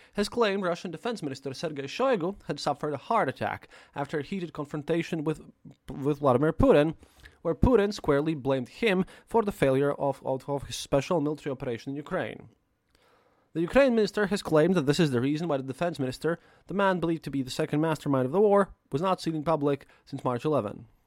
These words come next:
On March twenty-fourth, the Russian defense minister was sort of seen on television again, but we know that they pre-record everything. We know that they pre-record everything,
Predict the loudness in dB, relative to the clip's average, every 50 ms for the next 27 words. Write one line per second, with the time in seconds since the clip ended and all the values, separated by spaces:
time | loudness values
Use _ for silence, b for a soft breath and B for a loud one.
0 | _ _ _ _ _ _ _ _ _ _ _ _ _ _ _ _ _ _ _ _
1 | _ _ _ _ _ _ _ _ _ _ _ _ _ -2 0 4 4 4 4 2
2 | 0 -4 -4 -4 -2 0 4 4 4 4 4 4 4 4 4 0 -4 -2 0 0
3 | 0 0 0 -2 -4 -4 -4 -4 -4 -4 -6 -8 -4 0 2 4 4 4 2 -2
4 | -6 -10 -12 -12 -12 -4 -2 0 0 0 0 -2 -4 -6 -8 -6 -4 -4 -2 -2
5 | -2 2 4 4 4 4 4 2 0 0 -2 -2 -2 -2 -2 0 -2 -2 -4 b
6 | b b b b b b b b _ _ _ _ _ _ _ _ -20 -18 -14 -14
7 | -2 2 2 2 4 2 2 2 4 4 4 6 6 4 4 2 2 0 2 0
8 | 0 0 0 -2 2 2 4 4 4 4 2 0 -4 -6 -10 -10 -12 -12 _ _
9 | _ _ _ _ _ _ _ _ _ _ _ -2 0 2 4 4 4 6 6 4
10 | 4 2 2 0 -2 -4 -4 -4 -4 -4 -2 0 0 2 2 2 2 2 2 2
11 | 2 2 2 2 2 0